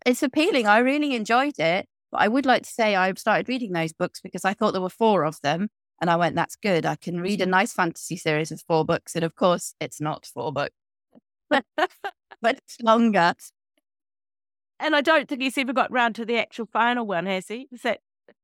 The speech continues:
Speaker 1: He's been writing it, apparently, I think, for at least thirteen years or something.
Speaker 2: <laughs>
Speaker 1: So when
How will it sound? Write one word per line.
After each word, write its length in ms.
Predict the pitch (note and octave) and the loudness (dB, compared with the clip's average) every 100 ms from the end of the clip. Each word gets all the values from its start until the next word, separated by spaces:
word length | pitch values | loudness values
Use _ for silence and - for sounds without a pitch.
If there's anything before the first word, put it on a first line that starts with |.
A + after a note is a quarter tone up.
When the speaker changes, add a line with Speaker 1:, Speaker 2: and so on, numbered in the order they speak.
| _ _ _ _ - | _ _ _ _ -8
Speaker 1:
He's 240 | - C4+ B3+ | 2 2 2
been 240 | C#4 C4+ | 2 4
writing 520 | C4+ C4+ F4 - C#4+ | 6 4 2 2 2
it, 120 | A#3 - | 2 0
apparently, 580 | B3 A3 G#3+ G#3+ G3+ | -2 -2 -2 -4 -4
I 120 | - G3+ | -2 -2
think, 420 | - G#3 G3+ - | -2 -2 -2 -4
for 200 | - G3+ | 0 2
at 100 | - | 2
least 340 | B3 A#3+ - _ | 0 -2 -8 _
thirteen 520 | A#3+ A#3+ - B3 A#3 | 2 4 2 0 2
years 340 | A3+ G3 F3 E3 | 2 2 0 -6
or 100 | D#3+ | -6
something. 640 | F3 D#3+ D#3 E3 D#3+ D3+ - | -4 -4 -2 -2 -2 -4 -10
Speaker 2:
<laughs> 20 | - _ | -14 _
Speaker 1:
So 160 | - G3+ | -2 2
when 260 | A#3+ B3 | 2 2